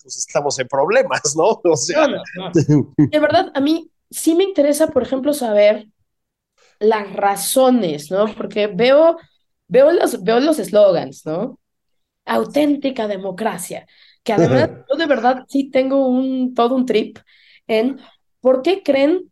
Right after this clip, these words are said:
Speaker 2: que lo auténtico mexicano es lo mal hecho.
Speaker 1: Ah, sí.
Speaker 2: O sea,
Speaker 1: <laughs> Sí,
Speaker 2: que
Speaker 1: sí,
Speaker 2: lo
Speaker 1: sí.
Speaker 2: popular es lo mal hecho. O sea, es, eh, el otro día lo platicábamos de todo el tema de arte popular, ¿no? O sea, el arte popular no es mal hecho.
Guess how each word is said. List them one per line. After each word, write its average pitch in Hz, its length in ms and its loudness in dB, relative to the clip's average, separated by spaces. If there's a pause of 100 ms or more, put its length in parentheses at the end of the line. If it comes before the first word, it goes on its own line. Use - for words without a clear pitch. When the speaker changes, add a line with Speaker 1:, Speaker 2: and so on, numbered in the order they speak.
(100)
Speaker 2:
que 208 120 -4
lo 208 120 2
auténtico 262 920 0 (140)
mexicano 220 800 -2 (160)
es 262 400 0
lo 190 240 -6
mal 190 300 -4
hecho. - 280 -14 (680)
Speaker 1:
Ah, 156 200 0
sí. 147 160 0
Speaker 2:
O - 40 2
sea, 127 360 -2
Speaker 1:
<laughs> 107 80 -6
Sí, - 120 2
Speaker 2:
que 120 60 2
Speaker 1:
sí, 254 160 2
Speaker 2:
lo 269 80 4
Speaker 1:
sí. - 80 -2
Speaker 2:
popular 294 760 2 (320)
es 320 360 0
lo 214 280 2
mal 208 280 0
hecho. - 280 -12 (320)
O 208 120 0
sea, 214 260 0 (380)
es, 302 360 0
eh, 254 220 4
el 233 100 2
otro 240 180 0
día 294 100 4
lo 302 60 -4
platicábamos 262 540 -2
de 208 80 -4
todo 269 160 2
el 269 40 -4
tema 294 180 0
de 269 60 0
arte 262 220 -2
popular, 180 580 -2
¿no? 160 280 -8 (180)
O 185 60 -18
sea, 247 100 -2
el 294 80 4
arte 359 160 0
popular 262 380 -2
no 277 160 0
es 285 140 -4
mal 160 180 -8
hecho. - 320 -16